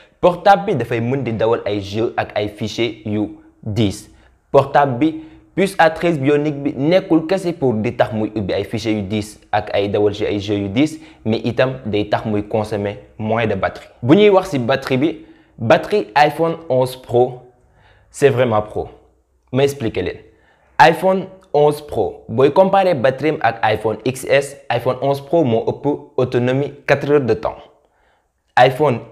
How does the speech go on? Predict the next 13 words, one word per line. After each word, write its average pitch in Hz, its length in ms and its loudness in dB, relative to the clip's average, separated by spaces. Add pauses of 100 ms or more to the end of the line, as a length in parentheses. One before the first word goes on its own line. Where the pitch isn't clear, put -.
X - 280 -6
S 120 180 -2
Max, 107 460 -4
booy 117 260 2
comparer 170 580 2
batterie 117 420 0
am - 60 -10
ak 104 200 -4
iPhone 110 360 -2 (140)
onze 170 260 -2
Pro 110 200 2
Max, 95 360 -8 (480)
iPhone 104 340 0